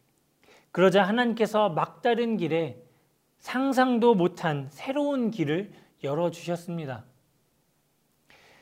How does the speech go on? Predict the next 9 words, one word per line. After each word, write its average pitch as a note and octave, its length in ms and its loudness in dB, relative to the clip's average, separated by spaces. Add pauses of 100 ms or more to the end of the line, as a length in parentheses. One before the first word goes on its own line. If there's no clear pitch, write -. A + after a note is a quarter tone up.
(200)
여러분은 G#3 720 4
위기의 G#3+ 480 2
순간에, A3 800 -2
마지막 C#4 480 2
순간에 G#3+ 800 0
막다른 C#4 640 2
길에서 E3+ 680 -2
무엇을 F#3+ 720 -2
바라보십니까? D#3+ 1160 -6